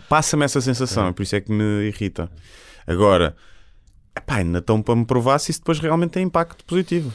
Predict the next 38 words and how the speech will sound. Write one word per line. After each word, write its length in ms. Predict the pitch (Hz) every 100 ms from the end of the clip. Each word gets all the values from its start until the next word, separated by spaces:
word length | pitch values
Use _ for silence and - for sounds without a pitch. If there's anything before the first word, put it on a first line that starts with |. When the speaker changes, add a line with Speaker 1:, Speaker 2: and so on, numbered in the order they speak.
| -
Speaker 1:
Se 100 | -
tiver, 400 | 180 135 117 110
mesmo 220 | 127 123
que 80 | 127
a 20 |
intenção 260 | 123 117 120
seja 260 | 120 110
má, 360 | 101 92 101 127 - -
ou 120 | 87
que 80 | -
não 80 | 92
seja, 400 | 92 90 82 78
seja 240 | 90 87
só 380 | - 85 78 76
parecer, 420 | 80 - 90 110
está 140 | - -
tudo 240 | 160 139
bem. 120 | 135 - - _ _ _ _ _ - _ _ _ - 80 _ _
O 40 | -
que 80 | 82
interessa 320 | 104 107 120
é 300 | 117 117 120
quando 140 | 123 113
tu 100 | 135
ajudas 340 | 120 127 117
aquelas 300 | 117 117 107
pessoas, 180 | 120 107
ah, 160 | 151 135 - - - -
ajudar 280 | 117 127 139
alguém 220 | 131 143
precisas 220 | 139 127
fazer 160 | 123 127
um 100 | 120
vídeo 260 | 120 117
para 100 | 113
pôr 140 | 113 113
na 60 |
internet. 440 | 104 101 90 82